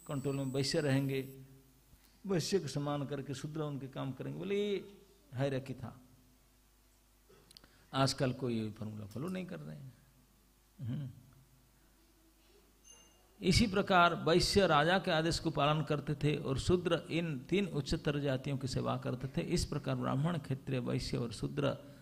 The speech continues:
आपस में मिलजुल कर रहते थे और अपने नियत कर्म का पालन करते थे। फलस्वरूप समाज में शांति और लोग कृष्ण भावनामूर्ति के कर्तव्य को पूरा करने में समर्थ थे।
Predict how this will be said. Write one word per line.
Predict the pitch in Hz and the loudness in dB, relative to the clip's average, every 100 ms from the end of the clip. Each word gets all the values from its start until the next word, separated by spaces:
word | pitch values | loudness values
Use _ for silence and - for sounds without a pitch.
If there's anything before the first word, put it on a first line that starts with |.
| - | -10
आपस | - 123 135 170 135 | 0 2 2 0 0
में | |
मिलजुल | 123 196 190 147 | 0 0 2 2
कर | 135 127 | 0 -2
रहते | 117 110 165 | -2 -2 -2
थे | 180 196 208 - - - 135 | 2 4 2 -4 -16 -6 -2
और | 127 | 0
अपने | - 131 135 135 | 0 -2 0 0
नियत | 120 165 208 | 2 0 -2
कर्म | 139 135 127 127 | -2 -2 0 0
का | 127 117 | 0 -2
पालन | 113 117 156 156 | 0 0 0 -2
करते | 127 123 - | -4 -6 -6
थे। | 120 117 104 - - - - | -2 -2 -2 -10 -20 -20 0
फलस्वरूप | 143 151 - 190 196 170 | 4 6 8 6 4 0
समाज | - 135 127 123 | 0 2 2 2
में | 127 123 | 0 -2
शांति | - 120 127 147 196 220 - - - | 0 0 0 -2 -4 -6 -14 -18 -6
और | 123 113 117 - - - - - _ _ - - - - - - - - | 0 0 0 -8 -16 -20 -20 -20 _ _ -20 -20 -20 -20 -20 -20 -20 -4
लोग | 127 165 175 | 2 2 2
कृष्ण | 196 - 160 | 0 0 2
भावनामूर्ति | 117 127 127 123 117 120 | 2 2 2 0 -2 -6
के | - | -8
कर्तव्य | 117 - 110 113 | -8 -6 -6 -6
को | 151 | -6
पूरा | 135 113 117 | -6 -4 -4
करने | - 113 110 | -4 -6 -4
में | 120 165 | -2 -4
समर्थ | - 113 131 - | -4 -4 -4 -8
थे। | - | -14